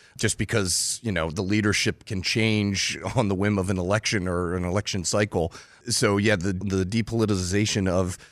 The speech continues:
health information is definitely key. Is there a way to, you know, put the toothpaste back in the tube with that one? Because it seems as if it's becoming, you know, a more segmented section of what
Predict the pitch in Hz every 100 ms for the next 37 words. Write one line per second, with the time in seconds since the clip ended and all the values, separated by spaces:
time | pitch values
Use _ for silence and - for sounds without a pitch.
0 | - _ 107 104 107 104 98 101 104 -
1 | 98 90 87 - _ 104 90 113 110 104
2 | 98 87 - - 113 92 80 107 131 123
3 | 127 117 113 107 - 104 104 117 113 117
4 | 95 92 - 64 82 95 90 123 120 95
5 | 120 - 117 101 - 104 87 107 92 -
6 | 120 104 98 95 - 85 62 85 87 87
7 | 90 90 85 113 107 101 92 104 - -
8 | - _ 101 - - 123 98 117 101 95
9 | 95 69 87 92 90 92 90 98 98 95
10 | 90 - - _ - 123 117 113 104 101
11 | 87 92 - - - - 117 - 104 90
12 | - 95 92 92 - 107